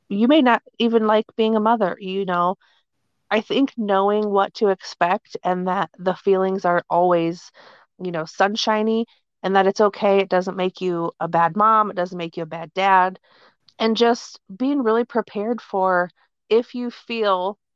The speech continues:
these different kinds of ways, you know, if you're having thoughts that scare you, if you're feeling hopeless, it's okay. There's help available. These are very common ways to feel. It's, it's nothing to be afraid of, but,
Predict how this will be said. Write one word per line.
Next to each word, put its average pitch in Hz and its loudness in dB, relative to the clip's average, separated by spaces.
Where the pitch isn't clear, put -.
these 196 -4
different 196 0
kinds 190 -2
of 170 -2
ways, 165 0
you 180 -14
know, 175 -4
if 190 2
you're 170 2
having 196 0
thoughts 180 -2
that - -6
scare 175 -10
you, 156 -10
if 185 -4
you're 180 -4
feeling 165 -4
hopeless, - -6
it's 202 2
okay. 165 -2
There's 156 -2
help 185 0
available. 202 2
These 196 2
are 190 0
very 185 2
common 208 -2
ways 190 0
to 185 -6
feel. 165 -2
It's, - -8
it's 165 -12
nothing 180 -2
to 180 -6
be 196 2
afraid 175 0
of, 160 2
but, 165 0